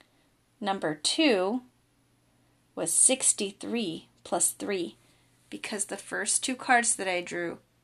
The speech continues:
were sixty-three, and I wanted to create a two-digit number, and then I added one digit to it, which was the three.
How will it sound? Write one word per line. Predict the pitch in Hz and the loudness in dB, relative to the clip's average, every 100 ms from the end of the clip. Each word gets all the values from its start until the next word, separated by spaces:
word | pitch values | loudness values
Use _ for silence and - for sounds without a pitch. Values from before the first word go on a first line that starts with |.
| - | -14
were | - | -8
sixty-three, | - - - - 277 - - 226 220 _ _ _ _ _ - | -6 -4 -4 -4 -6 -8 -8 -8 -12 _ _ _ _ _ -18
and | 196 | -10
I | |
wanted | 190 196 196 - | -4 -2 -2 -6
to | |
create | 170 - 185 170 | -10 -8 -6 -6
a | |
two-digit | 160 - 208 180 185 - | -6 -8 -6 -6 -8 -6
number, | 190 170 165 240 _ - - - - - | -6 -4 -4 -6 _ -20 -20 -20 -20 -6
and | 233 240 | 0 2
then | 226 220 | 4 4
I | 202 | 2
added | 202 208 208 202 | 6 6 6 4
one | 202 233 226 | 6 6 8
digit | 202 160 - - | 4 0 -2 -6
to | - 185 | -2 0
it, | - - - _ _ - | 0 -4 -20 _ _ -12
which | 196 - | -10 -6
was | 180 175 | -4 -4
the | - | -6
three. | 170 - - | -12 -10 -10